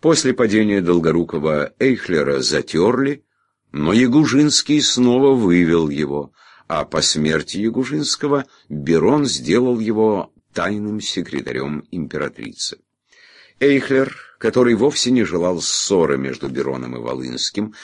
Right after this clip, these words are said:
ибо эта ссора могла быть очень выгодна Остерману,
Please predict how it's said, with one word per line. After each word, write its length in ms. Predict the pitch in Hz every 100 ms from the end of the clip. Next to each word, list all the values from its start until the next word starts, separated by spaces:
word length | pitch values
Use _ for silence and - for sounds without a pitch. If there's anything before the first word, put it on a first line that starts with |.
| - -
ибо 220 | 107 85
эта 240 | 82 85
ссора 460 | 82 - 101 90 78
могла 340 | 73 69 78
быть 240 | 76 71 -
очень 360 | 104 95 - 76
выгодна 520 | 64 71 64 60 62 -
Остерману, 880 | 78 - - 65 62 62 64 85